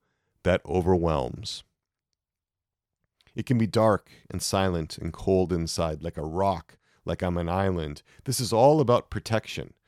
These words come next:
self-protection. And this is what happens when you see animals playing dead, like playing possum. There's just a loss of nearly all cognitive and relational abilities when you are in this dorsal vagal response. We can't listen to others very well. We can't share very well.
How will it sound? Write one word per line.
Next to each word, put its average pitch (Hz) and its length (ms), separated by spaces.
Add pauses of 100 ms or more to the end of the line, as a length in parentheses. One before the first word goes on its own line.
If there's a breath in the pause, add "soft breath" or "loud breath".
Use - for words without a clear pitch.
(160)
self-protection. 98 800
And 90 120
this 143 180
is 170 160
what 120 180
happens 101 560 (320 soft breath)
when 107 160
you 110 80
see 101 240
animals 110 420
playing 101 400
dead, 95 360
like 85 160
playing 87 260
possum. 82 600 (520)
There's 113 220
just 147 300
a 117 40
loss 107 320
of 92 120
nearly 98 260
all 90 220
cognitive 107 680
and 95 100
relational 87 520
abilities 80 640 (220 soft breath)
when 107 280
you 107 140
are 82 60
in 95 220
this 90 160
dorsal 87 380
vagal 80 360
response. 71 480
We - 100
can't - 360
listen 113 540
to - 160
others 101 340
very 104 300
well. 104 280
We 95 100
can't - 340
share 98 480
very 101 260
well. 101 400